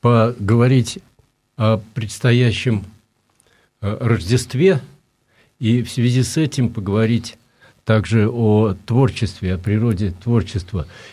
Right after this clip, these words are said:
И когда я стал готовиться к этой программе, я даже не представлял, насколько, э, важно это сопоставление, э, Рождество и творчество. Я бы хотел начать с того, что,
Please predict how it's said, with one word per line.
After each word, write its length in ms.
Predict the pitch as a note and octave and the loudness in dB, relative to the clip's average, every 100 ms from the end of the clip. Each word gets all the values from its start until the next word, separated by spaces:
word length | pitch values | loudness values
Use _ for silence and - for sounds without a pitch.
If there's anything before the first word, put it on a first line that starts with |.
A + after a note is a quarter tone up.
| - | -6
И 280 | A2+ A#2+ - | 0 0 0
когда 340 | - A#2+ B2 D3 | 0 2 2 4
я 380 | C#3+ C3 B2+ | 4 4 0
стал 260 | - - B2+ | -4 0 2
готовиться 500 | A#2+ A#2+ C#3 A#2 B2+ | 2 2 0 0 -2
к 40 | |
этой 180 | B2+ B2 | -2 -2
программе, 580 | G#2+ C3 B2+ E3+ E3+ G#2+ | -2 -2 0 0 2 2
я 100 | A2 | 2
даже 340 | A#2 A#2 C3+ - - _ - - | 0 0 -2 -4 -20 _ -20 -4
не 140 | A2 | 0
представлял, 640 | A#2+ C3 B2 D3 C#3+ C#3+ A2+ | 2 0 0 0 2 4 4
насколько, 760 | G2+ G#2+ - C3 A2 A2 G2 F2 - _ _ - | 2 0 2 0 2 0 0 -4 -18 _ _ -10
э, 200 | F#2 G2+ | -4 -4
важно 400 | G#2 A2+ C3+ F#2+ | -2 2 2 2
это 180 | A2 G#2+ | 0 0
сопоставление, 1000 | - - G#2+ - A#2+ C3 B2+ F#2 D#2+ D2 - | -6 -6 -6 -2 0 2 2 2 -2 -6 -12
э, 260 | - G2+ A#2+ | -10 -6 -4
Рождество 720 | A2 G2 F#2+ A2+ - B2+ E3+ | 0 0 0 -4 -2 0 0
и 320 | E3+ - A#2 A#2+ | -2 -2 0 0
творчество. 800 | A#2+ A#2 C3+ - F#2 - D#2 - - - - _ _ _ | -2 0 0 -2 -8 -8 -12 -12 -20 -20 -20 _ _ _
Я 160 | F#2+ B2 | 0 2
бы 100 | D#3 | 2
хотел 460 | D3+ C#3+ D#3+ C3+ C3+ | 0 0 2 0 2
начать 400 | B2+ C3 D#3 C#3 | 0 2 0 0
с 60 | |
того, 300 | - D3 F#3+ | 0 2 2
что, 400 | - - D3 C3 | 0 0 2 2